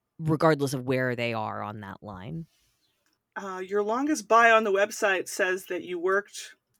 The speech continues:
Speaker 2: t-, for two years with state legislators all over the country, and then it became clear that we are not gonna get good laws on this issue until we invest in cultural change. I
Speaker 1: True.
Speaker 2: almost feel like the on-, like,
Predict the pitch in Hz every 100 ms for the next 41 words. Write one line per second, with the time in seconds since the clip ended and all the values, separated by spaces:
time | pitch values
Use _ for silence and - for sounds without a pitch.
0 | _ - _ _ - - - 185 - 269
1 | 240 226 214 208 196 - 208 208 196 196
2 | 208 190 180 175 175 185 - _ - -
3 | 190 190 208 190 180 190 185 190 175 196
4 | 190 190 196 190 226 226 226 226 233 _
5 | _ - 160 175 180 196 214 240 214 208
6 | 175 233 240 214 208 214 - - 190 196
7 | 190 190 185 185 185 185 175 180 170 180
8 | 175 185 - 170 165 - - 160 - 160
9 | 160 156 - 165 160 151 - - - _
10 | - 196 254 269 - 269 240 233 208 214
11 | 226 185 175